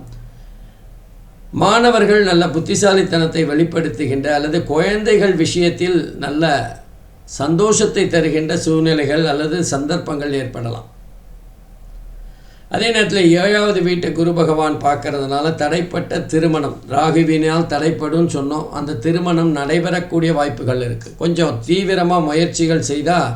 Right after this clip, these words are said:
திருமணம் கைகூடி வருகின்ற காலகட்டமா இருக்கும். ஆகவே குருவோட பார்வை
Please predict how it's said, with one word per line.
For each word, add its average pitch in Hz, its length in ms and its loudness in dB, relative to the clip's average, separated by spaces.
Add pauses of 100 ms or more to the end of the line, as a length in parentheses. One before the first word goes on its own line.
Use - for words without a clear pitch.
(840)
திருமணம் 202 560 4
கைகூடி 190 500 6
வருகின்ற 156 340 2 (120)
காலகட்டமா 143 600 -2
இருக்கும். - 260 -12 (300)
ஆகவே 143 320 0 (640)
குருவோட 220 420 2 (120)
பார்வை 160 340 0